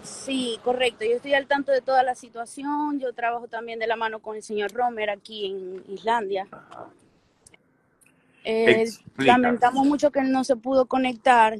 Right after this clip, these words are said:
Speaker 1: quizás por el tema de celular,
Speaker 2: Sí.
Speaker 1: pues.
Speaker 2: Sí. Bueno,
Speaker 1: Ok.
Speaker 2: explica.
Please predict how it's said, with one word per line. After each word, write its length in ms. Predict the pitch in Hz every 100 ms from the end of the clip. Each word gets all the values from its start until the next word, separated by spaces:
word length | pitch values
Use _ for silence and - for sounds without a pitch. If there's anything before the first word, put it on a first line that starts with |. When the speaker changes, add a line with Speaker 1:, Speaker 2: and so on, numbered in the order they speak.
| -
Speaker 1:
quizás 300 | - 226 240
por 120 | 233 220
el 120 | 220
tema 280 | 226 233 226
de 360 | 220 208 208 202 _ _ _ _
celular, 560 | - 240 220 226 233 185
Speaker 2:
Sí. 100 | 190
Speaker 1:
pues. 140 | 190 - _ _ _ _ _ _ _
Speaker 2:
Sí. 80 | - _ _ _ - - _ -
Bueno, 200 | 214 190
Speaker 1:
Ok. 100 | - 233
Speaker 2:
explica. 320 | 214 196 -